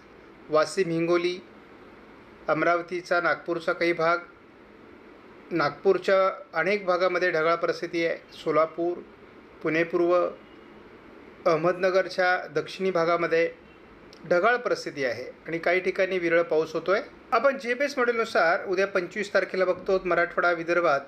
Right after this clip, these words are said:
खास करून पश्चिम विदर्भात ढगाळ वातावरण राहण्याची शक्यता आहे, हलका शिडकाव होईल. सव्वीस तारखेला देखील उत्तर महाराष्ट्र, पश्चिम विदर्भ असं थोडं वातावरण तयार होण्याची शक्यता.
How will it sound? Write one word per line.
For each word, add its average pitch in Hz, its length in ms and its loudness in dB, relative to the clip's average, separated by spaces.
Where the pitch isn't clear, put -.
खास 165 180 -2
करून 185 200 2
पश्चिम 190 360 -2
विदर्भात 165 480 2
ढगाळ 165 320 2
वातावरण 180 340 -4
राहण्याची 151 320 -4
शक्यता 165 420 -2
आहे, 214 100 0
हलका 147 340 0
शिडकाव 156 400 0
होईल. 170 200 0
सव्वीस 190 360 0
तारखेला 190 340 2
देखील 175 400 -4
उत्तर 175 300 2
महाराष्ट्र, 170 720 0
पश्चिम 165 400 -6
विदर्भ 151 300 2
असं 143 440 0
थोडं 165 200 2
वातावरण 151 460 2
तयार 151 140 4
होण्याची 147 280 -4
शक्यता. 151 500 -2